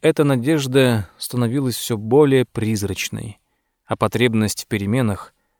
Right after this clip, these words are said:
все более настоятельной. Сомнения и дурные предчувствия, томившие лояльных монархистов, сменило глубокое понимание несовпадения их долга перед страной с одной стороны и перед троном с другой.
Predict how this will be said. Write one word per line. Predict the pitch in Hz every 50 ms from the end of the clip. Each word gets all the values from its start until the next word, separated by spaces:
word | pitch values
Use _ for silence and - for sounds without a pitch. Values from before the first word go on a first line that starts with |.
| _ _ _ _ _ _
все | - - - 127
более | 117 131 156 147 135 131 123
настоятельной. | 117 117 107 - - 110 104 98 95 90 - - 90 - 113 113 - _ _ _ _ _ _ _ _ _ _ _ _ _ _ _ _ -
Сомнения | - - 135 127 123 127 139 147 147 143 139 131 131 135
и | - 135
дурные | 123 123 131 123 123 131 139 139 123
предчувствия, | - 120 113 - - - 131 135 - - - 127 127 123 113
томившие | - 120 113 117 123 113 - - - 123 117
лояльных | 110 117 117 123 127 120 117 117 107 -
монархистов, | 113 113 113 110 113 - - 143 143 131 - - 123 - - _ _ _ _ _ _ _ _ _ _
сменило | - - - 139 143 156 175 180 170 165
глубокое | 139 135 143 135 127 160 175 165 - 160 160 147
понимание | - - 139 135 131 123 123 135 143 143 135 131 127 123
несовпадения | 120 131 170 165 - - 147 - - - 135 123 113 113 131 139 131 120 113 110
их | 107 - - 110 101 104
долга | 101 123 120 110 104 110
перед | - - 113 110 104 -
страной | - - - 107 98 98 117 131 120 101 - _ _ _ _ _ -
с | - - -
одной | 113 104 107 120 143 139
стороны | - - - 110 101 98 92 90 87 85 _ _ _ _ _ _ _ -
и | - 143
перед | - - 139 131 131 -
троном | - 135 143 156 135 117 107 104 95 - _ _ _ -
с | - 110
другой. | 107 123 123 107 107 113 104 92 85 82 _